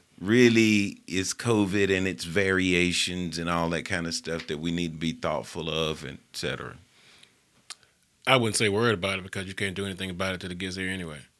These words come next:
Speaker 1: Uh-huh.
Speaker 2: So, nah, don't worry about it. Because once it gets here, then that's the time to worry.
Speaker 1: Now, I will. Now, during the time, during covid, when everybody was, um, wearing masks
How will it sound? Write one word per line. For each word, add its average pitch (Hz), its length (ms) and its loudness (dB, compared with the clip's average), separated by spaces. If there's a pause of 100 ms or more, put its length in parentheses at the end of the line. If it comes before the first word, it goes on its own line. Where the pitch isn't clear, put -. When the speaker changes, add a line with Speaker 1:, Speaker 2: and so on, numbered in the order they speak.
(360)
Speaker 1:
Uh-huh. 69 440 -8 (120)
Speaker 2:
So, 90 360 -4
nah, 82 240 -10 (340)
don't 87 180 -10
worry 82 160 -8
about 73 280 -10
it. - 80 -20 (840)
Because 92 300 -6
once 98 300 -2
it 82 100 -10
gets 110 240 2
here, 87 140 -6
then 85 320 -8
that's 90 240 -6
the - 120 -18
time 87 300 -8
to 78 80 -10
worry. 80 420 -8 (360)
Speaker 1:
Now, 131 240 8
I 180 40 10
will. 190 360 8
Now, 131 240 2 (1120)
during 240 440 8
the 208 80 6
time, 220 600 0
during 196 320 6
covid, 202 640 2
when 147 200 0
everybody 185 800 6 (140)
was, 123 340 2
um, 120 680 2
wearing 151 500 2
masks 185 640 4